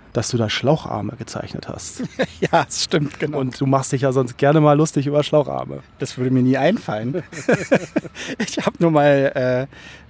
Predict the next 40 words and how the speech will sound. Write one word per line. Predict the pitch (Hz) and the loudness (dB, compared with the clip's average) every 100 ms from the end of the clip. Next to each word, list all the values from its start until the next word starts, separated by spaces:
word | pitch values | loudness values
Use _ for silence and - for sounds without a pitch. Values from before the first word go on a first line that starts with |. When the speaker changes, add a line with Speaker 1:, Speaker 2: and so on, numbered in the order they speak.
| - - | -20 -14
Speaker 2:
bestimmte | 151 - 156 - | -8 -4 -2 -2
Comics | 165 139 147 151 | 0 2 4 2
als | - 135 - | 0 -2 0
Schlaucharm-Comics | - 135 - - 123 135 - 127 131 - | 2 4 4 0 -2 0 0 0 0 -4
bezeichnet. | - - 147 127 - 151 175 | -6 -2 0 0 0 -2 -2
Ist | - 131 | -6 -2
ja | 156 | 0
auch | 139 - | 0 2
so | 151 | 2
ein, | 135 123 | 2 0
so | 123 131 | -2 -4
ein | 127 | -4
Stil | - 170 185 180 | -4 2 4 6
und | 135 131 | 4 2
man | 120 | 0
könnte, | 113 123 | -2 -2
hätte | 117 113 107 | -2 -4 -4
zwischendurch | - 127 123 120 | -4 -4 -2 -4
fast | - 123 - | -4 -8 -4
glauben | 123 123 | -2 -2
können, | - 127 | -2 -4
es | 117 | -2
wäre | 120 | -4
ein | 113 | -4
Trend. | - - 147 190 - | -4 -2 -2 -2 -4
Die | 131 | 0
haben | 123 | 2
auch | 127 | 2
gerne | - 113 | 0 0
mal | 120 110 | 0 0
Preise | - 156 151 | 0 2 4
gewonnen | 151 127 127 127 | 4 4 4 4
und | 120 110 | 2 0
so | 117 | -2
beim | 110 113 | -2 -4
E-Com | - - 127 | -4 -2 0
und | 131 156 | 0 0
so. | - - | 2 0
<laughs> | - - - - 139 - - - 427 | -2 -14 -16 -14 -14 -12 -14 -2 -2
Da | - | 2